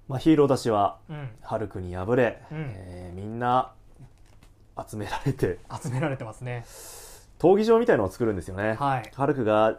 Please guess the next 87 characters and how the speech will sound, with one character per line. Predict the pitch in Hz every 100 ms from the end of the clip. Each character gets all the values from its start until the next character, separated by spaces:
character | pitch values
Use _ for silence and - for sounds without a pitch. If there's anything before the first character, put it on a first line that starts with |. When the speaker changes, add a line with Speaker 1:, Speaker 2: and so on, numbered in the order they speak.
| -
Speaker 1:
ま | 110
あ、 | 98
そ | 107
の | 107
サ | 139
ッ |
カ | - 120
ー | 104
で |
味 | 98 101
わ | 110
っ | 117
た | 107
経 | 104 98
験 | 110 107 110
を | 127 120
彼 | 113 107
ら |
に | 98
も | 90
味 | 87
わ | 98
わ | 107
せ | 107 123
よ | 120
う | 104
と | 90 - -
い | 131 123
う | 120
こ |
と | 92 87
で、 |
Speaker 2:
う | 87
ん。 |
う |
ん |
う | 101
ん。 |
Speaker 1:
え | 90
ー、 |
闘 | 110 104
技 | 95
場 | 104 120
を | 147
自 | 107 107
ら | 107
の | 95
手 | 90
で | 101
作 | 92 -
り、 | 139 90 - - -
え |
ー、 | 101
ヒ | -
ー | 110
ロ |
ー | 104
た | 95
ち | 107
に | 120
は、 | 127 - -
な |
ん | 95
か |
服 | - - 131
従 | 110 117 113
の | 113 107 104 - -
Speaker 2:
デ | 135
ィ | 131
ス | -
ク | 135
み | 117
た | 117 117
い |
な。 | 110
Speaker 1:
デ | 110
ィ |
ス | 101
ク | -
み | 101
た | 95
い |
な | 92
の | 87
を |
は | - 110
め、 | 104 98